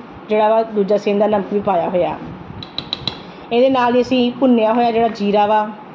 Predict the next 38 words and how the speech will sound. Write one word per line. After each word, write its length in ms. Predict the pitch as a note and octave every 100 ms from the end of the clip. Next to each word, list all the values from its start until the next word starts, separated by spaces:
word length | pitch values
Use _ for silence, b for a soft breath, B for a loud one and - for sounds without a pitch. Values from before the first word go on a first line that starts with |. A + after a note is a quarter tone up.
| - - - - A3+
ਉਹ 60 |
ਵੀ 80 | A3+
ਪਾ 220 | A#3 G#3
ਦੇਵਾਂਗੇ। 360 | F3 F3+ F3 F#3
ਭੁੰਨੇ 340 | A3 G#3+ A3
ਹੋਏ 140 | B3+ A#3+
ਜੀਰੇ 260 | A3 A3
ਦਾ 80 | A3
ਵੀ 120 | A#3
ਟੇਸਟ 320 | A#3 A3 G3
ਜਿਹੜਾ 180 | G3 G#3
ਵਾ 100 | G#3+
ਬਹੁਤ 520 | G3+ G3 F#3 A3 A#3
ਹੀ 100 | A#3+
ਲਾਜਵਾਬ 580 | A3+ G#3+ F#3+ F#3 G3+ G3
ਹੁੰਦਾ 220 | G3 F3+
ਹੈਗਾ 280 | G3 G#3 G#3+ A#3 B B
ਤੇ 60 | A3+
ਨਾਲੇ 320 | A3 G#3 G#3+
ਪੇਟ 280 | A3 A3+ G3+
ਦੇ 140 | G#3
ਵਾਸਤੇ 260 | G3+ G3 G3+
ਜਿਹੜਾ 200 | G3 G#3
ਹੈਗਾ 240 | G#3 F#3+
ਵਾ 60 | F#3
ਉਹ 200 | G#3 A3
ਬਹੁਤ 280 | F3 F#3+ G#3
ਹੀ 60 | G#3
ਠੰਡਾ 300 | F#3+ F3 G3
ਹੁੰਦਾ। 240 | G#3 F#3 D#3+ - B B -
ਭੁੰਨਿਆ 240 | A#3 G#3+
ਜੀਰਾ 200 | F#3 G3+
ਵੀ 80 | A3
ਅਸੀਂ 160 | A#3 -
ਪਾ 120 | A#3
ਦਿੱਤਾ 180 | A3+ A#3+
ਅੱਧਾ 160 | A#3
ਚਮਚ 360 | A#3+ B3 A#3+ B3+